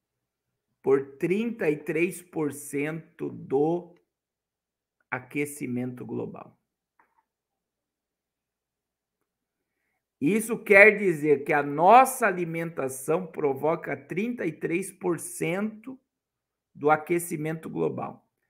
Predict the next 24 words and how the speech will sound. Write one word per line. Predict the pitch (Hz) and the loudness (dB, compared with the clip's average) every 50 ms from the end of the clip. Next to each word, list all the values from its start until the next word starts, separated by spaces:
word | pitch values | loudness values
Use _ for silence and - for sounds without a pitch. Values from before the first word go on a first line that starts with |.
| _ _ _ _ _ _ _ _ | _ _ _ _ _ _ _ _
E | - 156 175 | -2 -2 0
se | 165 - - - 247 240 226 | 2 2 2 4 8 12 12
a | 226 240 262 285 | 12 12 12 12
ideia | 302 302 285 269 240 196 170 190 185 185 185 175 160 160 156 156 | 12 10 6 2 2 4 6 8 10 10 10 8 8 6 4 6
é | 160 170 185 190 | 6 6 4 4
salvar | 190 190 - - 202 185 180 175 165 151 147 160 185 214 233 254 262 247 | 2 -2 0 2 4 4 4 4 2 0 2 4 8 10 10 10 8 6
o | 226 185 | 0 -6
planeta, | - 196 180 165 151 143 143 151 165 185 202 202 202 - - 147 | -4 -4 -2 -2 -2 -4 -2 2 4 4 4 4 2 -4 -4 -4
eles | 151 156 165 175 160 139 | -4 -4 -6 -8 -10 -12
vão | 135 139 156 180 196 | -10 -6 -4 -4 -4
mexer | 208 208 202 185 160 - - - 165 175 | -4 -4 -4 -4 -6 -6 -8 -8 -6 -6
na | 185 175 175 | -6 -6 -10
nossa | 156 151 156 165 165 - - 156 | -10 -8 -6 -6 -6 -6 -8 -10
alimentação. | 147 151 151 156 160 160 - 165 156 - - - 139 131 139 143 _ _ _ _ _ _ _ _ _ _ _ _ _ | -8 -8 -10 -10 -12 -14 -12 -14 -14 -14 -14 -14 -14 -14 -14 -18 _ _ _ _ _ _ _ _ _ _ _ _ _
É | - 165 160 | -2 -2 -2
por | - - 233 226 214 | 2 6 6 6 6
isso | 170 175 208 208 214 226 | 6 2 -4 -4 -6 -10
que | - - 190 | -8 -2 0
a | 185 185 | 2 4
Holanda, | 202 208 190 160 160 175 196 180 | 4 4 4 4 4 2 2 -2
vamos | 156 156 160 170 170 | -2 -2 -2 -2 -2
lembrar | 160 165 156 147 156 156 147 | -2 -2 -2 -2 0 -2 -2
da | 143 160 175 | -2 -2 0
Holanda, | 190 196 190 165 156 156 175 180 214 | 2 2 4 4 2 2 0 -2 -8